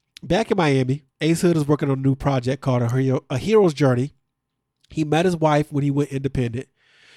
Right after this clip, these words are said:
She is Sheila Marie. She's in charge of Curly,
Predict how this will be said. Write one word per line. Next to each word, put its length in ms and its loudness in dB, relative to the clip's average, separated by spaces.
She 380 -2
is 280 0
Sheila 260 0
Marie. 640 0
She's 280 -4
in 80 -4
charge 300 -2
of 180 -2
Curly, 600 -2